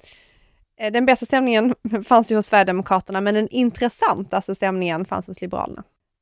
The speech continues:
Det är ju för att det finns ju en väldigt tydlig känsla av att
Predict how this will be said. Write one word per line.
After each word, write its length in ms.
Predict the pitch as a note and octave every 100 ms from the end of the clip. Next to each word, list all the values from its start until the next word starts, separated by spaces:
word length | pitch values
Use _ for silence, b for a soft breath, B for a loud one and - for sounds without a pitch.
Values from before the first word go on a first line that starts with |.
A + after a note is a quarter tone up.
| A#3 G#3+
Det 120 | A#3+
är 300 | B3 A#3+ A3
ju 160 | A3
för 200 | G#3 G#3+
att 160 | G3+ F#3+
det 120 | G3+
finns 460 | - - A3 G3+ -
ju 40 |
en 100 | G3+
väldigt 280 | G3+ G3+ F#3+
tydlig 220 | G#3 F#3+
känsla 440 | - F#3+ F#3+ F#3+ F#3
av 200 | F3+ D#3
att 500 | - _ - -